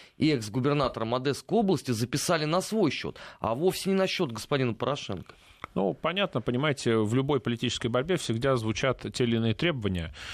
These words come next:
Speaker 2: но, э, основные бонусы от реализации этих требований обычно получает тот, кто их действительно, как сказать, реализует, приводит в действие. То есть понятно, что,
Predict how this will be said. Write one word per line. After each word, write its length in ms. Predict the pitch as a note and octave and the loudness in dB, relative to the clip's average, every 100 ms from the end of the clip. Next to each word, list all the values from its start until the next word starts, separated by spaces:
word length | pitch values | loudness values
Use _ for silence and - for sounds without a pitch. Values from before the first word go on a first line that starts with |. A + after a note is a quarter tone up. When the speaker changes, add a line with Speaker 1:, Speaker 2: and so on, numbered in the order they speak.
| - | -4
Speaker 2:
но, 360 | A2+ B2 B2 A2+ | 2 4 4 2
э, 100 | B2 A2 | 0 0
основные 420 | B2+ C#3+ C#3 D3 | -2 -2 0 0
бонусы 540 | A#2+ E3 D#3+ B2+ - A2 | 2 2 2 0 0 0
от 220 | A#2 A2+ | 0 0
реализации 520 | B2 A#2+ B2 G#2+ - | 2 4 4 2 -2
этих 200 | F#2 G2 | -4 -4
требований 420 | - F3+ D3 A#2+ | -2 0 0 0
обычно 320 | G2 C3 - A2 | 0 0 -2 0
получает 460 | A2 G#2 C#3 A#2 | 0 2 2 0
тот, 160 | - D3+ | 0 -4
кто 200 | - G#2+ | 0 0
их 200 | C3 - - - - | 0 -4 -10 -10 -6
действительно, 640 | - C#3 - G#2+ F#2+ F#2 - - | -2 -2 0 2 2 0 -6 -8
как 180 | - - | -6 -4
сказать, 320 | - F#2+ F2 | -2 0 2
реализует, 540 | B2+ C#3 C#3 B2+ F2 - - - | 2 2 2 2 2 -4 -20 -10
приводит 380 | - A#2+ A#2 G#2 | 0 2 2 0
в 60 | A#2 | 0
действие. 480 | A2+ E2 - - - - - - | 0 0 -6 -14 -14 -16 -10 -4
То 80 | |
есть 100 | A#2 | -2
понятно, 440 | - B2 F3+ - B2 | -2 0 -2 -2 -6
что, 420 | - - A#2 G#2+ | -4 0 2 0